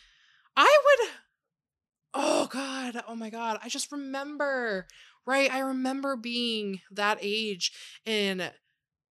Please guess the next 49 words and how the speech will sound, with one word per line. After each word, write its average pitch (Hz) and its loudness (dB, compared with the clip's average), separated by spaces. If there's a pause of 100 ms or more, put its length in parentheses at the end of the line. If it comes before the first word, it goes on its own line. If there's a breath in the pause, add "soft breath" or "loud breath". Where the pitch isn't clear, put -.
(280)
trying 285 0
to 285 0
impress 269 -2
my 262 -2
friends. 254 -2
And, 214 -2
you 240 -6
know, 233 0
I 247 2
had 277 -2
people 294 -4
who 269 -4
bullied 285 0
me 294 -2
at 220 -4
school 202 -4
for 208 -14
being 190 -4
fat. 160 -6 (340 loud breath)
I 262 4
had 277 -2
people 269 -10
who 269 -8 (280)
talked 294 -4
about 294 4
my 247 -4
weight, 208 0
and, 190 -6 (400 loud breath)
you 254 -10
know, 226 -4 (580)
at 240 -10
the 262 -2
middle 254 0
school 277 -4
dances, 262 -2
nobody 240 -2
wanted 254 0
to 247 -2
dance 254 2
with 277 -2
me 262 -2
because 247 -4
I 175 -4
was 226 -8
the 269 -2
fat 277 -6
girl. 247 4
And, 220 -2
like, 226 0